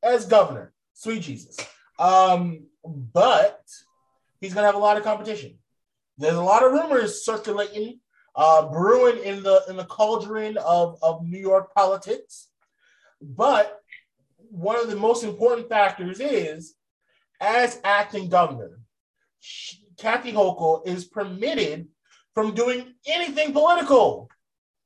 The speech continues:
So she's acting governor. She'll sign bills.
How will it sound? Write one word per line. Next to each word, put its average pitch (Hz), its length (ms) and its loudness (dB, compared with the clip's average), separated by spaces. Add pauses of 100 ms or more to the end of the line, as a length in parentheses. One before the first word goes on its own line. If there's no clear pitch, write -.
(460)
So 262 480 4 (280)
she's 285 320 -4
acting 302 360 -2
governor. 196 560 0 (500)
She'll 196 200 -4
sign 240 460 0
bills. 214 760 -4